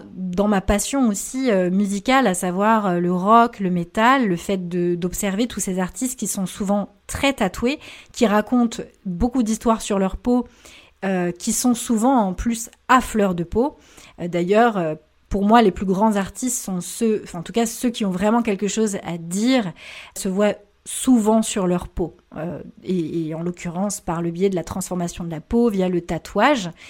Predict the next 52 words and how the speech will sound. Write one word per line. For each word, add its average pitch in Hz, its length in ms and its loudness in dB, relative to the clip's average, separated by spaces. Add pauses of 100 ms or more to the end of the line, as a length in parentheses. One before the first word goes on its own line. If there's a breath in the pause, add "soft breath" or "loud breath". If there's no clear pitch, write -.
(460 loud breath)
Donc 202 180 -2
c'est 240 180 -2
quelque 247 280 4
chose 277 320 0
qui - 180 -2
me, 196 360 2
qui 220 160 -2
m'in-, 214 300 2
qui - 140 0
m'intéresse 233 540 4
déjà 202 260 2
depuis 185 220 -6
très 196 300 0
longtemps. 165 320 -8 (280)
C'est 220 120 0
pas 226 140 4
quelque 202 340 0
chose 226 240 0
qui 214 100 -2
arrive 196 220 2
de 185 100 2
nulle 196 260 2
part. 233 440 4 (340 loud breath)
Avant 208 280 2
même 233 300 6
de 180 120 0
souffrir 208 420 -6
de 175 100 -2
problèmes 180 440 -2
de 170 100 0
peau, 247 460 0
je 180 80 -4
m'intéressais 190 500 -2
déjà 190 380 2
en 175 80 -4
fait 180 260 -8
à 165 60 -8
la 160 80 -8
question 220 400 -4
de 202 100 -2
l'identité 190 640 -2
de 190 100 -4
la 175 100 -2
peau 233 380 0
et 185 80 2
du, 165 280 -16
de 185 100 -6
la, 165 160 -6
la 170 240 -10
question 196 280 -6
du 185 120 -6
corps 214 420 2